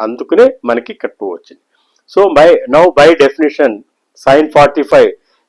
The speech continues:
is equal to opposite by hypotenuse కదా. So, ఆపోజిట్ వచ్చేసి మనకి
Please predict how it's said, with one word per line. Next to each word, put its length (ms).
is 120
equal 200
to 140
opposite 440
by 80
hypotenuse 720
కదా. 160
So, 60
ఆపోజిట్ 500
వచ్చేసి 480
మనకి 280